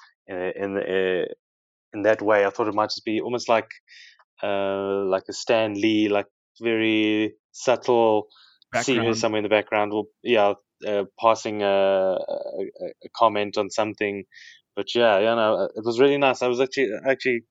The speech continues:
Speaker 1: yeah, I had such a big smile on my face when I saw it, just to see her return. I wonder if it's gonna have any, like, impact on the future, if she's gonna actually feature more heavily somehow, if it, or if it was just,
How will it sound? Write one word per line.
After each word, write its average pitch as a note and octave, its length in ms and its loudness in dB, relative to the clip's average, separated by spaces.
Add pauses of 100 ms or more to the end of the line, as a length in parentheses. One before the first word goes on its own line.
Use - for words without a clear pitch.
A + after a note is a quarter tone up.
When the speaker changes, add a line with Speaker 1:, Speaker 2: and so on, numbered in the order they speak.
Speaker 1:
yeah, A#2 120 4
I G#2 60 4
had A2 200 -2
such - 200 -8
a A#2 40 -6
big A2 180 -6
smile A2+ 280 0
on A2 60 -2
my F#2+ 100 -4
face G2+ 280 -4
when F#2 140 -8
I G2 40 -8
saw G2 280 -4
it, - 100 -10 (640)
just - 140 -16
to G2+ 60 -14
see G2+ 180 -2
her G#2 160 2
return. G2+ 420 0
I G2 60 2
wonder G#2+ 220 2
if - 80 -4
it's - 120 -8
gonna G#2 160 -2
have G2+ 300 -2
any, G2 320 -2
like, F2 240 -2 (480)
impact A2+ 440 -2
on G2+ 80 -6
the F#2+ 80 -6
future, G#2 440 -6
if F#2 100 -6
she's - 180 -12
gonna F#2+ 180 -6
actually G2 240 -10 (100)
feature G2+ 320 -8
more F#2+ 180 -4
heavily G2+ 580 -4 (260)
somehow, F#2+ 500 0
if - 140 -8
it, F#2 80 -8
or F#2 300 -4
if - 120 -10
it G#2 40 -6
was F#2+ 160 -8
just, - 320 -8